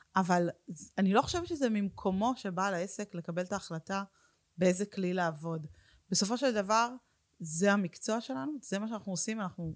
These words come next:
מומחים בזה, ולהגיד לנו איך לעבוד, אז יכול להיות שהוא צריך להיות איש אוטומציה, ו-, ושהוא יב-, הוא יבנה את זה. אה, ואני יכולה להגיד שהתהליך של לחבר את יוטיוב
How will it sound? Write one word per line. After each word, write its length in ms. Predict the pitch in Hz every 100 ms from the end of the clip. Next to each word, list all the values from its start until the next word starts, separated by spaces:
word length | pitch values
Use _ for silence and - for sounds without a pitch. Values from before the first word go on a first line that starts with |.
| -
מומחים 560 | 180 170 - 220 233
בזה, 200 | 233 233 349 _ _ _ _ _ -
ולהגיד 1600 | 175 160 180 175 - _ _ _ _ - 190 170 165 170 269 196
לנו 420 | 190 208 254 240
איך 200 | 208 226
לעבוד, 380 | 247 240 302 359 349
אז 240 | 226 - - -
יכול 220 | 233 330
להיות 260 | 339 320 320
שהוא 360 | 311 277 277
צריך 300 | 269 269 247
להיות 180 | 254 233
איש 140 | 240 240
אוטומציה, 580 | 220 214 220 - 190 175 - - - _
ו-, 260 | 185 165 208 180
ושהוא 440 | 196 190 214 226
יב-, 220 | 226 185 - 202
הוא 140 | 202 202
יבנה 320 | 175 180 175
את 80 | 165
זה. 100 | 160 - - - _ -
אה, 260 | 180 180 175
ואני 160 | 175 175
יכולה 240 | 139 196
להגיד 400 | 294 277 285 330
שהתהליך 960 | - 185 147 - 165 175 202 269 - -
של 140 | 170
לחבר 400 | 170 180 185 226
את 140 | 202 220
יוטיוב 500 | 226 - 170 151